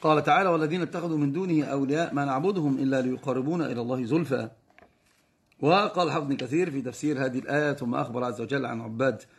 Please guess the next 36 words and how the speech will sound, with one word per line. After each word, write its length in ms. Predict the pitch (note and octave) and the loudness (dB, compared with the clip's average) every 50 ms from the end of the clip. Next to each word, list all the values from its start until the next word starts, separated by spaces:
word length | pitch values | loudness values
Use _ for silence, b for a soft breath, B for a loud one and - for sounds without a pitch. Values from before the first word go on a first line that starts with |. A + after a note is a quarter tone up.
| b b b - | b b b -10
الأصنام 440 | - A#2+ B2 A#2+ - C#3 D3+ E3 D#3 | -8 -8 -8 -6 -4 -2 0 0 2
من 80 | C#3+ | 0
المشركين 460 | C3 B2+ A#2+ A2+ - A#2 G2 D3+ D3 C3+ | 0 0 -2 -4 -6 -4 -2 -2 -2 0
أنهم 340 | C3 E3+ E3 C#3+ C3+ B2+ | 0 0 0 0 0 0
يقولون: 380 | B2+ A2+ - C3 B2+ D3 D3 C#3 | -2 -2 -4 -2 0 0 0 0
"ما 140 | C3 C3 C3+ | 0 0 0
نعبدهم 400 | B2 A#2 B2 D3 C#3+ C3 B2 - | 0 0 0 0 0 -2 -2 -2
إلا 180 | - A#2+ A#2+ | -2 -2 -2
يقربونا 480 | A#2+ A#2 A2+ - B2 A#2 B2 C3 B2+ B2 | -2 -4 -4 -6 -6 -4 -2 -2 -2 -2
إلى 100 | - A#2 | -4 -6
الله 220 | A2 A2 A#2+ A#2+ | -6 -4 -4 -4
زلفى"، 320 | A2 G2+ A2+ - - A2 A2 b b b b b b - | -4 -6 -8 -10 -10 -14 -18 b b b b b b 0
إنما 240 | D#3 G3 G#3 G3+ F#3 | 2 4 4 4 2
يحملهم 340 | D#3 - E3+ F3 F#3 F3 D#3 | 2 2 0 0 2 2 2
على 120 | D3 C3+ | 2 2
عبادتهم 520 | A#2+ A#2+ B2+ B2 A#2 E3 E3 - F#3+ F3+ | 2 0 0 0 0 -2 -2 -2 -2 0
لهم 240 | D#3 D3 E3+ F3+ - | 2 0 0 0 -2
أنهم 320 | C#3+ B2+ C3 C#3+ D#3+ E3+ C#3+ | -2 0 0 2 0 0 0
عمدوا 460 | C3 D3 F3+ G3 E3+ C#3+ C#3+ C#3 C3+ | 0 0 2 2 0 0 0 -2 -2
إلى 100 | B2+ B2+ | -2 -2
أصنام 360 | B2 A#2 - - C#3+ D#3 D#3 | -2 -4 -4 -4 -2 0 0
اتخذوها 560 | C#3+ C3+ - - - B2+ C3 D#3 D3+ C3+ C#3+ | 0 -2 -4 -6 -8 -6 -4 -4 -2 -2 0
على 220 | C#3+ C3+ B2 A#2 A2+ | 0 0 -2 -2 -4
صور 240 | - C3+ C3+ C3+ | -4 -6 -6 -4
الملائكة 540 | A#2 A2+ B2 C3 C3+ D3 - - - B2 - b b b b b b b b b - | -2 -2 0 0 0 0 0 -2 -2 -6 -8 b b b b b b b b b -4
المقربين 640 | - C3 C#3 C#3+ C3+ - D3 C#3+ C3+ C3+ C#3+ E3+ F3 | 0 0 2 0 0 0 -2 -2 0 0 0 0 0
في 100 | D3 C#3 | 0 -2
زعمهم، 340 | A#2+ C3 A#2 C3+ F3 E3+ C#3+ | 0 0 0 0 2 0 2
فعبدوا 480 | - D3 C#3 D3+ F#3+ E3+ D#3+ C3 B2 | 2 2 2 2 2 0 0 -2 -2
تلك 220 | A2+ - D#3+ C#3 - | -4 -6 -8 -8 -8
الصور 380 | B2 - - D#3 F3+ F#3 F3+ b b b b b b b _ | -8 -6 -4 -4 -2 -4 -4 b b b b b b b _
تن-، 440 | D3 C#3+ C#3+ D3 C3+ A#2 A#2+ G2+ A2+ - | 0 0 2 0 0 -2 -4 -8 -4 -2
تنزيلاً 500 | D3+ C#3+ C#3 C3+ F3 A3 A#3 A3+ G#3+ F#3 | -2 -2 0 0 -2 -2 0 0 0 0
لذلك 720 | D#3 C#3+ C3+ A#2+ D3+ D#3 D3+ C#3+ C#3 F3 F3+ - - B B B B B _ | 0 0 0 2 2 2 2 0 0 0 -2 -2 -4 B B B B B _
منزلة 400 | C#3+ C#3 C#3+ C3+ C#3+ G3 G3+ F3+ - | -4 -2 0 0 2 0 0 0 -2
عبادتهم، 680 | C3+ B2 B2+ C3+ C3+ C3 D#3+ D3 - C#3+ C#3 D3 - | -4 -2 0 0 2 0 0 -2 0 0 -2 -2 -2